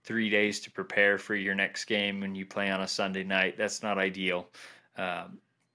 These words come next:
especially talking or listening to older players in the league, they say, "By Wednesday, we're still recovering." Like, that's when you start to finally not feel sore from the previous game. So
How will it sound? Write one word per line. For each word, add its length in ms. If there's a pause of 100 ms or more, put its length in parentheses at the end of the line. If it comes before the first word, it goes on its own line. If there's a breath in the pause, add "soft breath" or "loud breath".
especially 460
talking 600 (220)
or 300
listening 440
to 400 (300)
older 300
players 460
in 60
the 80
league, 380 (120)
they 140
say, 360 (1160)
"By 440 (540)
Wednesday, 480
we're 200
still 400
recovering." 720 (200)
Like, 300 (320 soft breath)
that's 240
when 120
you 120
start 400
to 80
finally 440
not 320
feel 220
sore 360
from 220
the 80
previous 520
game. 320 (480 loud breath)
So 420